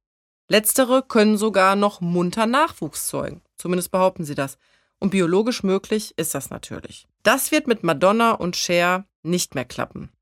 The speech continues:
Hier hätten wir also schon mal einen entscheidenden Unterschied.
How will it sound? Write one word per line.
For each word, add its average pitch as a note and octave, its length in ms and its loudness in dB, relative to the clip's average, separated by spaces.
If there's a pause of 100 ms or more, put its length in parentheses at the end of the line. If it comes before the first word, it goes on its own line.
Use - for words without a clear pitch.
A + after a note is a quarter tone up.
(520)
Hier C#4 200 4
hätten C4 260 2
wir G#3 120 4
also F#3 180 0
schon G3 220 -2
mal F#3+ 260 2
einen D#3+ 260 0
entscheidenden E3+ 640 -2
Unterschied. - 640 -6